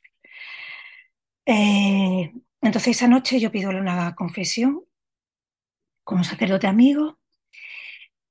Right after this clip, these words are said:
que me acompañó mucho y, y entonces yo me derrumbo ahí en la confesión ante, ante el Señor, ¿no? Y digo, "Señor,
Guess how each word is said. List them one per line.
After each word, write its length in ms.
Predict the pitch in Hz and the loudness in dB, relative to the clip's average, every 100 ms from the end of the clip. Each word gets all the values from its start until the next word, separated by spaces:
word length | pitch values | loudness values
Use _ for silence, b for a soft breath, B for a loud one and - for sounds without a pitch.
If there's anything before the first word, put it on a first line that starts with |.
| _ | _
que 100 | 185 | -4
me 80 | 160 | -4
acompañó 600 | 170 156 160 156 170 165 165 160 160 | -6 -6 -4 -4 -4 -4 -4 -4 -4
mucho 760 | 160 247 247 247 196 - - - _ _ - | -6 -8 -8 -6 -4 -6 -8 -14 _ _ -6
y, 760 | 202 202 190 180 175 180 170 B B _ B B B B B B _ _ | -2 0 0 -2 -2 -4 -8 B B _ B B B B B B _ _
y 140 | 262 220 | 2 4
entonces 380 | 214 233 277 254 | 4 2 2 2
yo 240 | 277 302 | 2 2
me 360 | 262 226 202 190 | 4 4 4 2
derrumbo 420 | 185 180 247 269 | 0 0 2 2
ahí 240 | 269 262 262 | 0 0 0
en 180 | 240 247 | 0 -2
la 120 | 226 | -6
confesión 520 | - 220 233 - 233 226 | -8 -10 -10 -8 -8 -6
ante, 440 | 214 208 196 202 | -8 -10 -12 -12
ante 280 | 175 180 190 | -10 -10 -10
el 60 | 165 | -12
Señor, 500 | - 175 180 185 175 | -10 -8 -6 -4 -4
¿no? 140 | 185 | -4
Y 60 | 214 | -6
digo, 200 | 196 185 | -6 -8
"Señor, 480 | - 175 175 214 | -8 -6 -4 -4